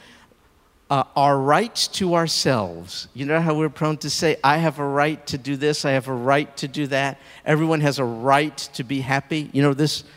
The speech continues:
kind of stuff. This is essentially saying, no, that's, that, that, that, that, that's not really true. This is saying the one thing that you can dedicate to God that he does not have, unless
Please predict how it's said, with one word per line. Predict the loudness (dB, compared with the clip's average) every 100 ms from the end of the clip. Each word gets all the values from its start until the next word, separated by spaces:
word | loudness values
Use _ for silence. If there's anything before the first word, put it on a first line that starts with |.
| -20 -8
kind | -4
of | -4
stuff. | -4 -6 -8 -18 -8
This | 2 2 2
is | 0
essentially | 2 2 0 0 0
saying, | 0 0 0 2
no, | 0
that's, | 0 0 -4 -4
that, | -2 -2
that, | -4 -4 -2
that, | -2
that, | 0 -2 0
that's | 0 0
not | -4 -4
really | -2 -2 -4
true. | -6 -6 -6 -8 -18 _ _ _ _ _ -20 -20 0
This | 4 6
is | 4 2
saying | 0 2 0 -2
the | -4
one | 2 4 2 0 -8
thing | -6 -2 -2 -4 -10 -14 -20 _ -20 _
that | -4 0
you | 0
can | 2 2
dedicate | 4 4 2 0 -2 0
to | -4
God | 2 2 2 0 -4 -2
that | 0 2
he | 0 -4
does | 2 2 2
not | 0 -2
have, | 0 -2 -2 -6 -8 -20 -20 -20 _
unless | 2 4 4 4 4 0 -2